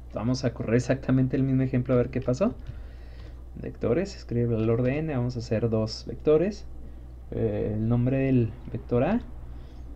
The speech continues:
diez a cuarenta y cinco grados. Y B,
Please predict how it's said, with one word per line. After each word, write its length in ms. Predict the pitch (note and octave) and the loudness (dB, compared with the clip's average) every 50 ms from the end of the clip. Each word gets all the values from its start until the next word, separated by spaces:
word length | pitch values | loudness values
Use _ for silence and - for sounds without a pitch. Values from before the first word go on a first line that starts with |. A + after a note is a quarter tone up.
| - - - - - - - - | -12 -12 -12 -12 -12 -10 -6 -4
diez 400 | A#2 C3 D3 E3 F3+ - - - - | 0 0 2 0 0 -2 -6 -8 -8
a 400 | D3+ D3+ D#3 E3+ - - E3 - - - - - - - - - - - - - - - - - | -6 -6 -4 -4 -4 -4 -6 -8 -10 -16 -16 -16 -16 -16 -16 -16 -16 -16 -16 -16 -16 -16 -12 -6
cuarenta 340 | - G#2+ A2+ G#2+ A2 - G#2 | -2 0 0 0 0 -2 -4
y 60 | G2+ | -4
cinco 300 | - A#2 A#2 - - A2 | -2 -2 -2 -2 -2 0
grados. 540 | A#2 C3 D3+ G3+ B3 B3+ - - - - - - - - - - - - - - - - - - - - - - - - - - - | 2 4 4 4 4 2 0 -4 -10 -14 -14 -16 -16 -16 -16 -16 -16 -16 -16 -16 -16 -16 -16 -16 -16 -16 -16 -16 -16 -16 -16 -12 -8
Y 400 | - C3 C#3 D3 D#3 D#3+ D#3+ D#3 - - - - - - - | -6 -4 -2 0 0 0 0 -2 -4 -8 -16 -16 -16 -10 -6
B, 380 | - C3+ C#3+ D#3+ F#3+ G#3 G3 | -2 0 2 2 2 0 -4